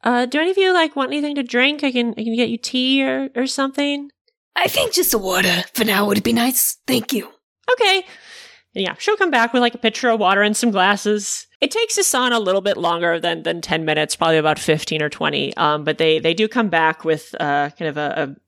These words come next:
Speaker 1: armful of papers, um, and will say, "Okay, so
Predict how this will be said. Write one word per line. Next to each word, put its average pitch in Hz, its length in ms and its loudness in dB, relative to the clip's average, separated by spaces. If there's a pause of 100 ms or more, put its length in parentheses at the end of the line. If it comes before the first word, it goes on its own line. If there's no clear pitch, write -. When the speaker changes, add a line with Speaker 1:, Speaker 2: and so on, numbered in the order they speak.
(120)
Speaker 1:
armful 151 380 0
of 147 120 -4
papers, 143 640 -2 (400)
um, 139 360 2
and 143 160 -6
will 135 100 -8
say, 139 420 -2 (840)
"Okay, 170 420 2 (220)
so 226 720 -2